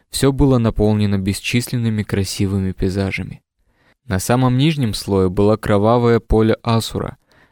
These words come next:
река Ада и огромное количество демонов, вопящие и вызывающие вред. Тот, кто положит глаз на них, будет чувствовать страх. С первого взгляда они выглядели как гравюры на колоколе, но на самом деле все они были живы.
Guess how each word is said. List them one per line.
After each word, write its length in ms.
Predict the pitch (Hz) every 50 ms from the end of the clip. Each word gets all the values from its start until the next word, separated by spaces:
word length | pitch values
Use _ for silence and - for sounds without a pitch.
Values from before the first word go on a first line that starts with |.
| _ _ -
река 480 | - 101 95 - 110 107 107 110 110
Ада 220 | 101 90 - - - _ _ _ _
и 100 | - -
огромное 540 | 95 95 92 98 110 120 131 135 135 131 123
количество 640 | - - 110 107 113 110 - - - - - 107 101
демонов, 540 | 95 104 120 123 117 107 95 92 - - -
вопящие 600 | 101 98 - 113 113 113 110 - - - 101 98
и 180 | - - 113 107
вызывающие 800 | 98 104 98 95 98 98 101 104 104 101 98 - - 98 95 92
вред. 400 | 92 92 95 95 92 - - - _ _ _ _ _ _ _ _ _ _ _ _ _ _
Тот, 180 | - 117 113 -
кто 220 | - - 113 104
положит 440 | - 110 104 110 110 107 95 95 98
глаз 380 | 92 - 95 101 113 117 - -
на 80 | 113
них, 220 | 104 101 98 90 98
будет 360 | 98 107 104 110 110 - -
чувствовать 560 | - - 110 101 - - 98 98 98 95 -
страх. 520 | - - - - - 95 - - - _ _ _ _ _ _ _ _ _ _ _ _ _ _
С 120 | - - -
первого 420 | - 123 123 127 123 123 120 113
взгляда 500 | 110 104 98 104 104 113 120 120 117 113
они 180 | 110 107 107 107
выглядели 520 | 104 113 113 110 113 107 107 110 104 107
как 260 | - - 117 104 101
гравюры 480 | 95 113 110 113 110 120 127 120 110 95
на 140 | 92 92 -
колоколе, 600 | - - 98 98 90 90 - - 101 - - _ _ _ _ _ _ _ _ _
но 100 | - 92
на 120 | 98 101
самом 420 | 101 - - 113 110 107 104 101 101
деле 280 | 101 113 120 117 113
все 320 | 104 - - - 113 110 110
они 160 | 110 107 107
были 320 | 101 95 104 101 101 101
живы. 420 | 98 95 98 104 104 95 95 90